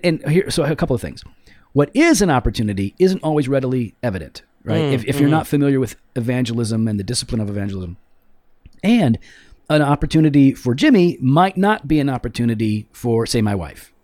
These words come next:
Speaker 1: in evangelistic
Speaker 2: Correct.
Speaker 1: because
Speaker 2: Correct.
Speaker 1: everybody's a little bit different. But so you have to recognize opportunities when they are presented that are opportunities for you.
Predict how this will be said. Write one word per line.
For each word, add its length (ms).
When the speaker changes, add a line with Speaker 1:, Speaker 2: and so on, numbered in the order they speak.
Speaker 1:
in 100
evangelistic 440
Speaker 2:
Correct. 340
Speaker 1:
because 180
Speaker 2:
Correct. 120
Speaker 1:
everybody's 480
a 60
little 160
bit 220
different. 360
But 260
so 120
you 260
have 200
to 80
recognize 680
opportunities 600
when 120
they 80
are 60
presented 480
that 140
are 200
opportunities 720
for 320
you. 500